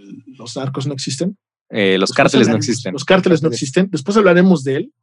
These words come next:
Speaker 1: pero, pero, pero sí,
Speaker 2: Uf.
Speaker 1: bueno, es otro tema, es otro, otro tema. Tenemos otro mural de Erika Lai-, eh, Erika Elcane, Erika Elcane,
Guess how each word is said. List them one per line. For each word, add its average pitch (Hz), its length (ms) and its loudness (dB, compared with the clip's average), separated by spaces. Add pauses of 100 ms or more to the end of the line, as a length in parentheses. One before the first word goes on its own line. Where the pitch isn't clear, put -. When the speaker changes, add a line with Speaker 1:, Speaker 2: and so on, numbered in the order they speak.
(160)
Speaker 1:
pero, 120 440 -14
pero, 120 260 -18
pero 117 140 -20
sí, - 160 -12
Speaker 2:
Uf. 110 140 6
Speaker 1:
bueno, - 200 -12
es - 60 -12
otro 143 260 -6
tema, 117 320 -10
es 127 100 -14
otro, 139 200 -6 (140)
otro 135 180 -10
tema. 107 260 -18 (720)
Tenemos 247 400 2 (120)
otro 254 520 2
mural 214 460 2 (500)
de 156 240 -2 (260)
Erika 165 340 0
Lai-, 214 340 0
eh, 170 260 0
Erika 170 640 0
Elcane, 190 540 0 (340)
Erika 156 540 -8
Elcane, 160 240 -2